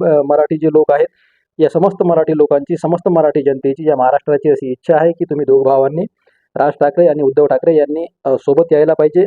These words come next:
आणि या ठिकाणी सत्तेमध्ये तुमचा सहभाग या ठिकाणी असला पाहिजे, जेणेकरून महाराष्ट्रातील जो काही मराठी माणूस आहे,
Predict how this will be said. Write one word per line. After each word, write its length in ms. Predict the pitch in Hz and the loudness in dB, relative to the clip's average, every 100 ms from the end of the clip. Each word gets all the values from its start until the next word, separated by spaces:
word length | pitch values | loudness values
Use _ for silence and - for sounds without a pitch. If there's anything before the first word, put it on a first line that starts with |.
| 190 | -2
आणि 200 | 143 143 | -2 0
या 60 | |
ठिकाणी 400 | 131 135 135 151 | 0 -2 -4 -4
सत्तेमध्ये 680 | 196 - - 131 147 139 - | -6 -8 -8 -6 -4 -2 -2
तुमचा 200 | 127 135 | -2 -2
सहभाग 440 | - 135 131 165 147 | -2 0 2 2 0
या 100 | 135 | 0
ठिकाणी 300 | 139 131 139 | 0 -4 -6
असला 240 | 135 151 | -6 -2
पाहिजे, 240 | 151 156 170 | 0 2 0
जेणेकरून 520 | 135 156 165 175 190 | 0 -2 0 0 2
महाराष्ट्रातील 540 | 156 151 208 185 185 208 | 2 0 0 -2 -2 -2
जो 100 | 180 | 0
काही 140 | 170 | 2
मराठी 280 | 156 139 151 | 2 0 0
माणूस 320 | 131 123 123 | -4 -6 -4
आहे, 80 | 127 | -4